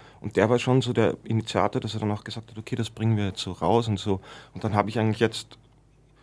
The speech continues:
von Januar bis März, April habe ich das nochmal wirklich überarbeitet. Und das Schöne auch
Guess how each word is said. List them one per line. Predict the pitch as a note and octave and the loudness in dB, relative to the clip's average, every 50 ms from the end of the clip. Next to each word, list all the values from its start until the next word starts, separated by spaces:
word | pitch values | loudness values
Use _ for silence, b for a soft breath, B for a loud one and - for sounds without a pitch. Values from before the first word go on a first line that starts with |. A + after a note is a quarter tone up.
| b b b b b b | b b b b b b
von | _ - G#2+ G2+ G2 - - | _ 0 2 2 4 2 2
Januar | - G2 G2 G2+ A#2+ B2+ B2+ A#2 G#2+ G#2+ | 2 2 4 4 6 6 6 6 4 4
bis | G#2+ G#2+ G2 - - - - - - _ _ _ - | 2 -4 -6 -6 -8 -10 -12 -18 -20 _ _ _ -6
März, | - G2 F#2 G2+ A2 C3 - - - - | -2 2 2 2 2 0 -2 -6 -8 -4
April | - A#2+ A#2 - A2+ A#2+ B2+ C3+ C#3 C3 - - _ _ _ - | -4 -4 -4 -4 -2 0 0 0 0 -2 -6 -10 _ _ _ -14
habe | - G2+ G#2 | -10 -8 -8
ich | A2 | -6
das | - A2 A2 | -6 -6 -4
nochmal | A2+ G#2 G2 G#2+ G2+ G2 | -4 -2 -2 -2 -2 0
wirklich | G#2+ B2 A#2+ A#2+ A2 - | 0 0 0 -2 -6 -6
überarbeitet. | - G2 G2+ G2 - - - A2 A2 A2 G2 E2+ F#2 - A#2 A2+ - - B B B B | -8 -6 -6 -4 -4 0 2 2 2 2 0 -2 0 -2 -4 -6 -6 -8 B B B B
Und | B A2+ G#2+ | B -2 0
das | A#2 | 0
Schöne | - - - B2 C#3 D#3+ E3+ D#3+ - | 0 2 4 6 6 8 6 6 6
auch | - C3 - - - | 4 2 0 -4 -20